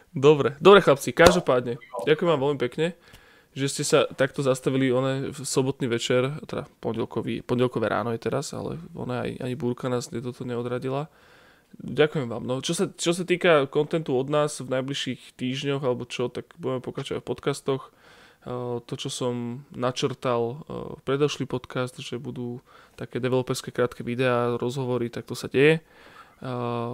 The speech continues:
v-, to sa, to bude koncom novembra. A, a tie streamy. Joj, tie by som chcel. Tie by som chcel veľmi, akože, rozbehnúť. Mám aj novú nožičku som si kúpil na oné, na mikrofón, aj všetko.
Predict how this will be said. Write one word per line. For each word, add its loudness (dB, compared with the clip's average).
v-, -18
to -6
sa, -8
to -12
bude 0
koncom -4
novembra. -2
A, -6
a -8
tie -8
streamy. -2
Joj, 2
tie -4
by -4
som -6
chcel. -4
Tie -10
by -4
som -8
chcel -8
veľmi, -6
akože, -10
rozbehnúť. -8
Mám -4
aj -4
novú -2
nožičku -4
som -6
si -8
kúpil -4
na -4
oné, -4
na -4
mikrofón, -6
aj -4
všetko. -4